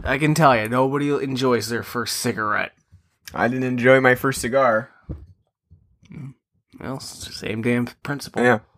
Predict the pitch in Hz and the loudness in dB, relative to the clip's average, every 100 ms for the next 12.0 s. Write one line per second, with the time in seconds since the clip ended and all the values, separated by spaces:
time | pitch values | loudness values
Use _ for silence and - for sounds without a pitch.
0 | _ - _ - - - - - 170 170 | _ -20 _ -14 -14 -18 -10 4 6 6
1 | - 156 247 277 214 170 156 165 156 170 | 4 6 6 6 6 6 4 0 0 -2
2 | 165 175 170 170 127 117 113 - _ _ | -2 0 0 4 6 8 6 0 _ _
3 | _ 117 117 117 107 104 - 127 135 131 | _ -8 -8 -4 -2 -2 -6 -2 0 2
4 | 135 135 117 - 277 392 330 247 220 220 | 4 6 6 2 0 2 4 4 4 2
5 | 202 185 175 147 147 - 123 120 123 127 | 2 2 4 4 2 2 4 6 4 4
6 | 143 - 175 156 - 147 139 139 135 123 | 2 0 0 0 0 2 2 0 -2 0
7 | 151 135 139 120 - 139 123 - 123 120 | 0 2 2 2 2 2 2 2 4 6
8 | 110 110 - - - - 120 117 113 110 | 6 2 -4 -20 -10 2 4 4 0 -8
9 | - 120 110 - - 123 113 95 98 123 | -10 -8 -10 -10 -2 0 0 0 -2 -2
10 | - 98 95 101 113 120 127 113 98 92 | -4 -6 -4 -4 -4 -6 0 -2 0 -2
11 | 120 - _ _ _ - 120 127 127 | -4 -6 _ _ _ -8 -4 -2 -4